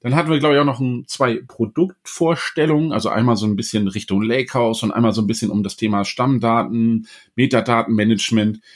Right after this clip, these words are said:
Ich fand's tatsächlich mal spannend zu sehen und eigentlich das für mich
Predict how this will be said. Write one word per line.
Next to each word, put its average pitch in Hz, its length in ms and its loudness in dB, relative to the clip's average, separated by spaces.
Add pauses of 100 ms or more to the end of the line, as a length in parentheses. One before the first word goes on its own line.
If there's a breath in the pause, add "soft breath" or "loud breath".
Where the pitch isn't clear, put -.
(200 loud breath)
Ich 120 200 -4
fand's 131 420 -2
tatsächlich 139 440 -2
mal 113 200 -2
spannend 139 500 -2
zu 113 120 -4
sehen 131 300 0
und 113 240 -2 (300)
eigentlich 117 240 0
das - 460 -4
für - 180 -2
mich 135 400 0